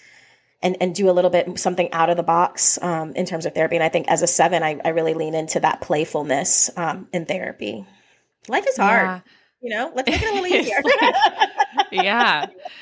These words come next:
Speaker 2: Yeah. And I think that creativity is something that I think we often miss when we are highlighting sevens. I think that there,
Speaker 1: Mm-hmm.
Speaker 2: you're right. There is that stereotype that sevens don't have any depth.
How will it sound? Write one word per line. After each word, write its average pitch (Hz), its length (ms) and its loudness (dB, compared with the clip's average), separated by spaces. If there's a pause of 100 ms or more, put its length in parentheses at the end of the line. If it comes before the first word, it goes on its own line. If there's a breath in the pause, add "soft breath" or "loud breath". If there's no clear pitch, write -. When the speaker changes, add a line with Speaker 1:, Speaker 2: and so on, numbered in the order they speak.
(420 loud breath)
Speaker 2:
Yeah. 285 300 4
And 277 120 4
I 285 100 4
think 330 220 -6
that 392 180 -6
creativity 240 640 -2
is 220 80 0
something 202 420 -6
that 175 460 0
I 196 140 2
think 208 220 -6
we 226 100 2
often 202 420 2
miss 269 320 -4
when 233 120 0
we 196 100 0
are 180 80 0
highlighting 175 440 2
sevens. 165 440 -6
I 180 80 2
think 202 220 -2
that 196 180 -4
there, 185 260 4
Speaker 1:
Mm-hmm. 190 220 -12
Speaker 2:
you're 196 200 0
right. 190 240 0
There 180 140 0
is 170 180 -2
that - 200 0
stereotype 170 600 -2
that - 240 -4 (100)
sevens 170 420 -4
don't 175 180 -2
have 175 220 0
any 180 160 -4
depth. - 580 -4